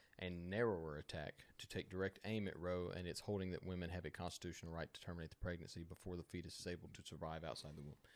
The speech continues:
So it feels like, we're not gonna talk about what we determine fetal viability or anything like that anymore. Uh, but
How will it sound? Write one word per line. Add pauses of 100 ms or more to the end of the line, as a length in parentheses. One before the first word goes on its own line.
(420)
So (500)
it (360)
feels
like, (500)
we're
not
gonna
talk
about (1300)
what (140)
we
determine
fetal
viability
or
anything
like
that
anymore. (440)
Uh, (360)
but